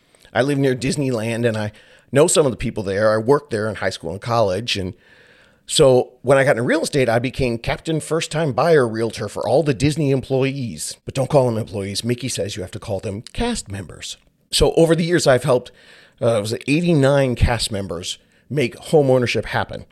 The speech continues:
And I even do help lots of non-Disney people in all these years I've been doing it as, as well.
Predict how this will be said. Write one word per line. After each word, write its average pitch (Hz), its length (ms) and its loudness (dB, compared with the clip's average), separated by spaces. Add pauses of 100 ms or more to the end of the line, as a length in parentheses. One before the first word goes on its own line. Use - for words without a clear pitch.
(140)
And 156 140 4
I 151 120 2
even 214 440 2
do 202 200 2
help 151 380 4
lots 143 220 -2
of 156 80 0
non-Disney 135 640 2
people 123 500 0
in 117 360 -2 (340)
all 110 240 4
these 117 180 2
years 104 240 0
I've 107 140 2
been 107 80 -2
doing 104 180 -4
it 113 140 -4
as, 113 200 -6 (260)
as 120 180 0
well. 107 400 2